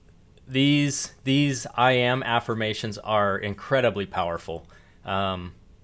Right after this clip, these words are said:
even just doing this podcast, we have seen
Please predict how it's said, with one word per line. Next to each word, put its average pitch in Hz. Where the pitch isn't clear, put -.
even 143
just 143
doing 139
this 127
podcast, 147
we 117
have 107
seen 110